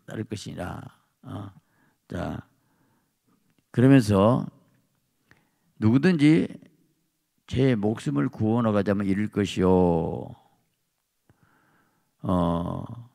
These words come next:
누구든지 나를 위하여 제 목숨을 잃으면 찾으리라." 우리 성경은 목숨 똑같은 목숨인데, 에, 처음에 목숨 혼의 생명, 어,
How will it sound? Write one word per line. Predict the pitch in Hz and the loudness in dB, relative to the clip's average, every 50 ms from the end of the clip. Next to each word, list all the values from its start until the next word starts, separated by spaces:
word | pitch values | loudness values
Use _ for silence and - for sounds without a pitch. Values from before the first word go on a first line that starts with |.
| _ _ _ _ _ _ _ _ _ _ _ _ _ _ _ _ _ _ _ _ _ _ _ _ _ _ _ _ _ _ - | _ _ _ _ _ _ _ _ _ _ _ _ _ _ _ _ _ _ _ _ _ _ _ _ _ _ _ _ _ _ -4
누구든지 | - 123 120 143 151 160 165 175 175 | -2 0 2 2 2 0 0 0 0
나를 | 131 98 104 113 117 117 | 0 0 0 2 2 2
위하여 | 117 113 | 2 0
제 | 107 - 113 107 | 0 0 -2 -2
목숨을 | 98 101 104 98 - 117 107 107 107 - - | -2 -2 -4 -4 -4 -4 -2 -2 -2 -2 -2
잃으면 | 95 101 95 107 107 101 107 120 143 147 - - - | -2 -2 -2 -2 -2 0 0 0 0 -2 -6 -4 -4
찾으리라." | - - - 135 135 131 117 107 - 98 92 95 92 87 82 80 - - | -4 -4 -4 -4 -4 -4 -4 -4 -4 -4 -4 -2 -4 -4 -6 -8 -12 -12
우리 | - 92 95 98 104 104 95 92 92 90 90 92 92 92 85 87 - | -8 -4 -2 0 0 2 0 0 0 -2 -2 -4 -6 -8 -10 -12 -12
성경은 | - - 110 107 101 98 92 90 | -8 -8 -6 -6 -6 -6 -6 -6
목숨 | 90 87 - - 117 104 90 | -6 -8 -6 -6 -8 -8 -6
똑같은 | - - - - 123 113 - 107 101 - | -8 -10 -8 -6 -8 -8 -6 -8 -10 -8
목숨인데, | 76 78 78 - - - 101 92 87 87 85 85 87 95 120 117 101 82 - - _ _ _ _ _ _ _ _ _ _ _ _ _ - | -8 -10 -10 -10 -10 -8 -8 -6 -6 -6 -8 -6 -2 -2 0 0 0 -2 -6 -10 _ _ _ _ _ _ _ _ _ _ _ _ _ -8
에, | - 98 95 95 92 90 87 87 87 - - - _ - | -4 -4 -2 -2 -2 -2 -4 -4 -6 -8 -10 -14 _ -12
처음에 | - 139 160 165 165 | -8 -6 -4 -2 -2
목숨 | 143 104 101 95 - - 104 101 | -2 -4 -4 -6 -6 -8 -8 -8
혼의 | 101 - - 147 170 175 160 135 | -8 -8 -8 -6 -4 -4 -4 -4
생명, | 120 117 107 101 92 87 85 82 82 - - - _ _ _ _ _ _ _ _ _ _ - _ _ _ _ | -4 -4 -4 -4 -4 -4 -4 -6 -8 -10 -16 -18 _ _ _ _ _ _ _ _ _ _ -20 _ _ _ _
어, | - - 101 90 90 90 87 87 87 90 95 - - | -12 -8 -6 -4 -4 -4 -4 -6 -6 -8 -10 -12 -12